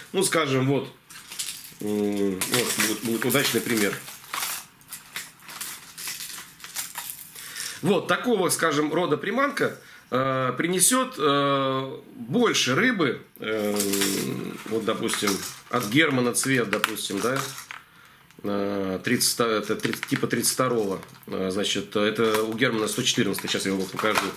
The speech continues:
Вот такой цвет оригинал, э, как тридцать первый, это от Германа ноль девятнадцатый. Сейчас тоже об этом расскажу. Вот такие цвета, э,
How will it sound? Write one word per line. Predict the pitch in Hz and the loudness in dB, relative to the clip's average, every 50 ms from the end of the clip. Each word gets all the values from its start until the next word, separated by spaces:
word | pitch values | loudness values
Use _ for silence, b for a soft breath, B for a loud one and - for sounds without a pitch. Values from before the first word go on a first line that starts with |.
| B B B B B B B - | B B B B B B B -2
Вот | 151 165 | -2 2
такой | - 147 135 127 160 175 175 | 2 2 2 2 4 4 4
цвет | 143 - - 151 151 131 - | 6 6 6 6 6 6 4
оригинал, | 131 123 123 117 135 135 135 127 120 113 98 - - - - - - - _ - - - - - B B B B B B B B B B B B B B | 2 2 2 2 2 2 2 2 2 0 -2 -6 -10 -12 -14 -16 -20 -16 _ -12 -12 -12 -12 -18 B B B B B B B B B B B B B B
э, | - - 110 104 104 95 | -6 -2 -2 0 0 2
как | - 101 - - | 0 0 2 2
тридцать | 117 123 123 - 123 101 | 2 2 2 2 0 2
первый, | - 147 151 151 139 117 107 104 | 4 4 4 4 4 4 2 2
это | 101 98 - 113 110 | 2 2 2 2 2
от | 110 107 107 | 2 2 2
Германа | 120 123 113 110 107 107 | 2 2 2 2 0 0
ноль | 107 104 | 0 0
девятнадцатый. | 92 107 107 110 - 117 107 101 98 - - - 90 - - - - - - - - - - | 0 0 0 0 2 0 0 2 0 0 0 0 -2 -2 -4 -4 -6 -8 -8 -10 -12 -12 -6
Сейчас | - 104 95 | -4 -4 -2
тоже | - - 113 98 | 0 0 0 0
об | 98 95 | 0 -2
этом | 98 92 98 | -2 -2 -2
расскажу. | 98 - - 104 98 | -2 0 0 0 2
Вот | 104 139 147 | 2 2 4
такие | 214 220 214 247 311 285 | 4 2 4 4 4 6
цвета, | - - 180 202 202 - 269 277 269 233 208 B B B B B B B B | 6 4 4 2 2 4 4 4 2 2 -4 B B B B B B B B
э, | - 131 139 139 139 135 135 131 127 127 | -2 0 0 2 2 0 0 0 0 -2